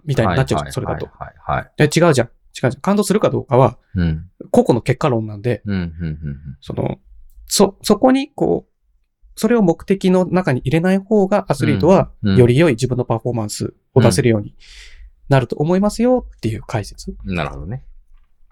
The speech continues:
Speaker 1: これはね、確かになんかよく、
Speaker 2: うん。
Speaker 1: 感動、感動ってみんな、
Speaker 2: うん、うん。
Speaker 1: 気軽に言っちゃってたな、みたいなところはあるよね。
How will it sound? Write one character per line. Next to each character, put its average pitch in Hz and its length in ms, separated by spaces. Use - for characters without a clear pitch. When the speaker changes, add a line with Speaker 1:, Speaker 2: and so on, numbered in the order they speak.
Speaker 1:
こ 127 140
れ 151 80
は 170 100
ね、 180 140
確 - 260
か 175 140
に 113 200
な 131 100
ん - 60
か 110 160
よ 139 160
く、 - 120
Speaker 2:
う 104 60
ん。 - 120
Speaker 1:
感 139 220
動、 170 120
感 131 220
動 147 140
っ - 80
て - 80
み 113 120
ん 117 60
な、 131 220
Speaker 2:
う - 20
ん、 135 40
う - 20
ん。 101 40
Speaker 1:
気 - 120
軽 143 160
に 156 120
言 120 80
っ - 20
ち - 160
ゃ - 20
っ - 60
て 214 100
た - 80
な、 131 200
み 120 80
た 117 100
い 107 40
な 101 60
と 127 100
こ 143 100
ろ 131 80
は 104 140
あ 131 40
る 117 80
よ 78 100
ね。 123 320